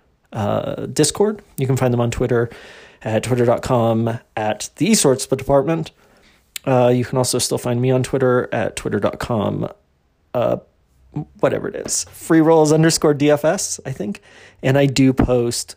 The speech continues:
uh, League of Legends projections and,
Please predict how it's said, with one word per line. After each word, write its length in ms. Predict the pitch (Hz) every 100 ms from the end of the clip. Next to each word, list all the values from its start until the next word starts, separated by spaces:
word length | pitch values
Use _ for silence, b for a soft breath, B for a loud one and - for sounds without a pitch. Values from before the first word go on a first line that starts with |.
| _
uh, 140 | 117
League 240 | 117 123 117
of 80 | 113
Legends 640 | 113 104 110 104 110 -
projections 800 | - 110 107 - 110 107 113 -
and, 520 | - 113 120 127 123